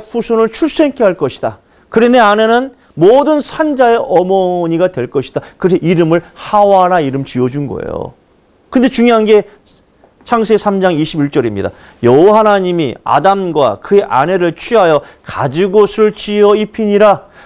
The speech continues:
옷이라 하지 않고 성경은 뭐라고 합니까? 가죽옷이라고 말씀하고 있어요. 자, 원복음이라는 창세기 삼 장 십오 절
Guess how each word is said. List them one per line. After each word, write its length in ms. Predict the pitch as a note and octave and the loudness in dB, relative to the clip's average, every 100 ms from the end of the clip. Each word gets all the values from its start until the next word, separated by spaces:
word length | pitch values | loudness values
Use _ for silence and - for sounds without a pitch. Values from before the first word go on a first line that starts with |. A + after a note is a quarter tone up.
| - | -2
옷이라 540 | C#3 F3+ A3 B3 A#3 | 2 4 2 0 0
하지 340 | G3+ A3 G#3 A3+ | 2 0 0 0
않고 580 | G3+ G3+ A#3+ A3+ F3 - | 0 -2 0 2 0 -4
성경은 520 | B3+ A#3+ A3+ A3 G3 | -8 -4 0 0 0
뭐라고 380 | B2+ D3+ G#3+ A3+ | 0 2 4 2
합니까? 520 | G#3+ G#3 G#3+ G#3+ B3+ - - - | 0 0 2 4 0 -8 -20 -12
가죽옷이라고 1040 | - C#3+ D#3 A3 G#3 A3 G#3+ A3 G#3+ G#3+ | -4 -2 -2 -2 2 2 2 2 2 2
말씀하고 540 | G#3+ F3 G#3+ G3+ F#3 E3 | 0 -2 0 0 0 -2
있어요. 300 | - E2+ - _ _ _ _ _ _ _ - - - | -6 -12 -14 _ _ _ _ _ _ _ -20 -20 -2
자, 220 | G3+ F3+ - - - - | 0 0 -4 -20 -8 2
원복음이라는 1000 | G3 B3 D4 D#4+ D4 A#3 E3+ G3 D3 | 2 4 2 2 2 2 2 2 -2
창세기 440 | - C4 C#4 C#4+ C#4 | -2 -2 0 0 -2
삼 280 | - C#4 C4 | -2 -2 0
장 120 | B3+ | 0
십오 380 | - C#4+ C4 A3+ | -2 0 2 2
절 300 | G#3+ E3 | 2 0